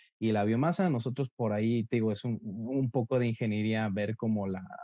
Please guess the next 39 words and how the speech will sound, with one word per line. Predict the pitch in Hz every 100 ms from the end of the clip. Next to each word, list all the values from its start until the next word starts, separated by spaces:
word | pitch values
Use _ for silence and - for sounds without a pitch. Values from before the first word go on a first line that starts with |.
| -
también | 113 110 113 110
los | 107
gases | 110 147 143
que | 131
salen | 123 127
a | 123
cierta | 127 117 123
temperatura, | 113 110 107 101 123
hay | 123
que | 117
poner | 110 107 117
un | 123
intercambiador | 110 113 - 104 107 113
de | 113
calor, | 110 110 123 123 _ - _ _
monitorear | 98 110 107 104 113 127
el, | 123 117
el | 107 107
proceso | 110 107 120 110
de | 113 104
cómo | 95 110 110
se | 110
está | 113 113
llevando | 110 113 110 120
a |
cabo. | 120 151 165 208 - - - _
Y | 127
una | 160 175
vez | 175 -
que | 170
pasa | 160 151 165
un | 147 151 160
mes, | 156 170
nosotros | 165 147 139 139
hacemos | 120 131 127
un | 143
mantenimiento | 135 127 123 120 123 120 131
donde | 117 104
retiramos | 104 107 107 110 160 196 -